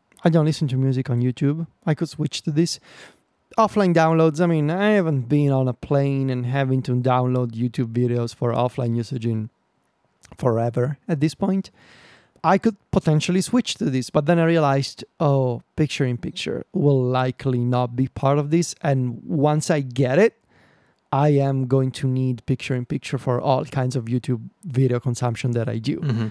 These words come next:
Speaker 1: Because a lot of the, a lot of YouTube videos for, from a lot of creators, you can leave them in the background and you can do something else, right? Um, have you seen, Steven, this thread on Twitter a few days ago?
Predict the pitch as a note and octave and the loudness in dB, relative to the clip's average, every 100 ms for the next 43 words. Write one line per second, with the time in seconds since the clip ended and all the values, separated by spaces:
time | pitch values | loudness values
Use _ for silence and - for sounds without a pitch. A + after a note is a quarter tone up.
0 | - E3+ F#3 F#3+ A3+ B3+ F#3+ - E3 F3+ | 0 2 4 6 6 4 0 0 4 4
1 | G#3+ D3+ C3+ E3 B2 C3 C#3 B2 B2 D#3 | 4 0 -2 -2 0 2 2 0 -4 -8
2 | - - _ _ _ _ _ _ _ _ | -10 -14 _ _ _ _ _ _ _ _
3 | _ - - D#3+ D3 - E3+ D3 C#3+ C#3+ | _ -18 -2 2 2 0 0 2 4 4
4 | D3 - - C3+ C3 B2 - - - - | 2 -2 -2 0 0 -2 -6 -10 -14 -16
5 | _ _ _ _ _ D#3+ A#3 - C#3 B2+ | _ _ _ _ _ -2 0 2 2 2
6 | C3 B2 A#2+ A#2 G#2+ C#3+ D3 B2+ B2+ B2+ | 0 0 -2 -4 -4 -4 -2 0 0 0
7 | B2+ C3 B2 B2 - B2 A2 B2+ B2 - | -2 -2 -2 -4 -4 -6 -6 -8 -8 -12
8 | - C#3 C3+ C3+ - _ _ _ D#3 C#3 | -4 0 0 -2 -10 _ _ _ -2 0
9 | C3 C3+ _ _ - - F3+ A#3+ - A#3 | -2 -6 _ _ -6 0 4 4 4 2
10 | G#3+ - _ D#3+ - E3 D3 C#3 C#3+ - | 2 -4 _ -4 0 2 2 2 -2 -6
11 | - C#3+ C3+ B2 - C#3 C3 D3 B2+ A2+ | 0 2 2 0 -2 -2 0 0 0 -2
12 | C#3+ _ _ D#3 - D#3 C3 C3+ C3 D3 | -10 _ _ -4 0 0 2 2 0 -6
13 | - - | -8 -10